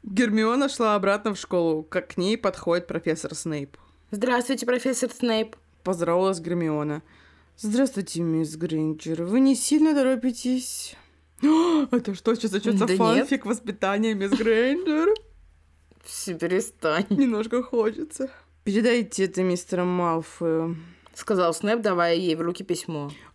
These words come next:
Speaker 1: «Он еще не пришел, а вы недалеко отошли от поля».
Speaker 2: «Хорошо, профессор».
Speaker 1: Он пошел в сторону школы. Мысли Гермионы.
Speaker 2: «Черт, мне идти к нему? А где он может быть?» <gasps> «Раздевалка,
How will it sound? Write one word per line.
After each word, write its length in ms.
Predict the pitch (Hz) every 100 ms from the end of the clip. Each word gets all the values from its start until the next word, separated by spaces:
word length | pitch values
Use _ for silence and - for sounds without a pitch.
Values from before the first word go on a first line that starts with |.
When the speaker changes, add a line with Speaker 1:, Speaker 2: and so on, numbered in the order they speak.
| _
Speaker 1:
«Он 120 | 226
еще 220 | 220 -
не 100 | 220
пришел, 580 | 208 220 220 - 269 226
а 60 | 185
вы 120 | 170
недалеко 440 | 185 190 196 196 226
отошли 440 | 185 180 - 170
от 200 | 160 -
поля». 560 | - 156 156 156 151 160 - - - -
Speaker 2:
«Хорошо, 520 | - - 302 339 330
профессор». 640 | 269 277 - 226 233 226 202 - -
Speaker 1:
Он 160 | - 247
пошел 300 | 277 - 214
в 40 |
сторону 340 | - 202 208 185
школы. 580 | - - 170 151 135 151 - -
Мысли 360 | 175 214 226
Гермионы. 680 | 185 160 165 147 139 135 147 - _ _ _
Speaker 2:
«Черт, 540 | - - 202 185 180 -
мне 340 | 175 185 196
идти 220 | 214 - 233
к 140 | -
нему? 500 | 196 170 196 233 240 - - - _ -
А 100 | 165
где 200 | - 196
он 80 | 233
может 360 | 226 214 180
быть?» 460 | 175 175 214 - - _ _
<gasps> 540 | - 440 381 - _ -
«Раздевалка, 760 | 214 180 202 180 160 151 160